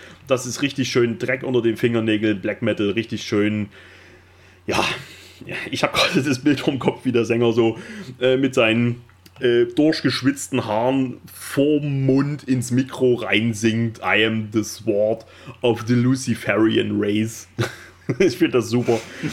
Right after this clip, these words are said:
Die zwei Songs von Wolfsblut sind auch okay, ist alles stabil und die, äh, weiß nicht, zweiundzwanzig Minuten oder was das Ding geht, ja, richtig stark. Ich hab mir hier die, äh, Kassette gekauft,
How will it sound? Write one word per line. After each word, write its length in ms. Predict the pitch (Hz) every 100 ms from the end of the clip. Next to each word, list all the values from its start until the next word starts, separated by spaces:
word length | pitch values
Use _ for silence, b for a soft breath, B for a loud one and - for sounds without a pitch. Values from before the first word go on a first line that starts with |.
| B
Die 120 | 156 135
zwei 160 | 147
Songs 200 | 127 139
von 160 | - 117
Wolfsblut 360 | 120 123 127
sind 180 | - 107
auch 180 | 95 113
okay, 280 | 120 113 101
ist 260 | - 131
alles 480 | - 127 127 117 - B B
stabil 640 | - - 107 120 123 120 120 B -
und 220 | 131 123
die, 200 | 117 107 - -
äh, 200 | 123 110
weiß 140 | 113
nicht, 140 | 110 95
zweiundzwanzig 460 | 104 107 107 101
Minuten 280 | 104 110 113
oder 140 | 110 101
was 100 | 98
das 120 | 95
Ding 160 | 95
geht, 160 | 90 -
ja, 180 | 90 80
richtig 440 | 95 - 92 - - B B B
stark. 380 | - 127 127 139
Ich 140 | 156
hab 100 | 156
mir 120 | 147 127
hier 180 | 123
die, 480 | 123 113 110 107 98 92 -
äh, 200 | 101 98
Kassette 500 | - 190 - 165 175
gekauft, 580 | 156 147 139 143 -